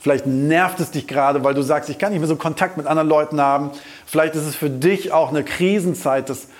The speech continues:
auf einmal du merkst, du musst arbeiten, deine Kinder sind zu Hause, du machst Homeschooling. Was auch immer eine Krisenzeit gerade sein kann mit deinem Business. Und ich möchte dir gerne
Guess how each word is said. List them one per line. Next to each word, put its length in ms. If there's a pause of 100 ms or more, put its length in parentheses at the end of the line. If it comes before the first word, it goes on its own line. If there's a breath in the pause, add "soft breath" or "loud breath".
(180 loud breath)
auf 140
einmal 220
du 100
merkst, 480 (220)
du 100
musst 280
arbeiten, 600
deine 220
Kinder 300
sind 180
zu 160
Hause, 420
du 140
machst 320
Homeschooling. 760 (520 loud breath)
Was 180
auch 100
immer 220
eine 100
Krisenzeit 640
gerade 220
sein 240
kann 140
mit 120
deinem 160
Business. 460 (580 loud breath)
Und 80
ich 80
möchte 240
dir 100
gerne 420